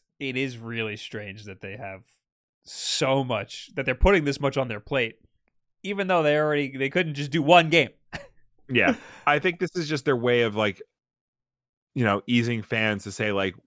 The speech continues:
Speaker 2: "We're working on, we have things that you will like coming in the pipeline."
Speaker 1: Yeah.
Speaker 2: You know, "We know you like The Witcher. We will keep making Witcher games.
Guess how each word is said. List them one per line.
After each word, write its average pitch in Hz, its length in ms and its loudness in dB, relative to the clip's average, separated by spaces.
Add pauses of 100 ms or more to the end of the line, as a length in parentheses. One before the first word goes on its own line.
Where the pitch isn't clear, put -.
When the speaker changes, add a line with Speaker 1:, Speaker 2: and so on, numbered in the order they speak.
(160)
Speaker 2:
"We're 104 440 -2
working 104 480 2
on, 98 200 -6
we 120 160 -2
have 117 320 -2
things 104 320 -6
that 104 140 -8
you 98 120 -8
will 98 180 -4
like 90 280 -2
coming 92 300 -10
in 85 100 -14
the 82 80 -16
pipeline." 80 480 -12
Speaker 1:
Yeah. 87 140 -14 (200)
Speaker 2:
You 101 80 -14
know, 90 160 -6
"We 92 160 -10
know 110 140 0
you 123 100 4
like 117 200 -2
The 110 60 -4
Witcher. 104 320 -4
We 95 120 -6
will 90 100 -6
keep - 240 -10
making 101 240 -12
Witcher 92 220 -16
games. 90 380 -14